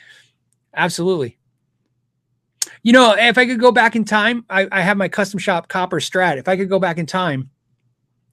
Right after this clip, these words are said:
I would have not bought that. I would have bought a Deluxe Roadhouse Strat in the copper for sure. That's essentially what my cu-, uh, custom shop Strat is.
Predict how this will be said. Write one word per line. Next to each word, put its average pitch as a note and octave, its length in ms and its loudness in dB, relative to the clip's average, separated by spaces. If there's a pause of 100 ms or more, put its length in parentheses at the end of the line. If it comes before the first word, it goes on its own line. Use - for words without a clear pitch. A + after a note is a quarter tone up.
(140)
I C#3+ 80 0
would D3+ 140 4
have D3+ 80 2
not D#3 180 0
bought E3 260 4
that. B2 160 -6
I B2+ 40 -6
would B2+ 100 -6
have A#2+ 60 -10
bought C3 160 -2
a A#2+ 40 -8
Deluxe C3 380 -6
Roadhouse B2 360 -2
Strat A#2+ 240 -4
in A#2+ 100 -8
the A2+ 80 -8
copper A#2 380 -8 (440)
for - 140 0
sure. D3 440 4 (200)
That's A#3 200 4
essentially C4 460 4
what A#3+ 300 4
my G#3+ 280 2 (100)
cu-, G#3+ 100 0 (100)
uh, G3+ 140 -2
custom A3 320 0
shop G#3 240 -2
Strat G3+ 340 0
is. - 200 -2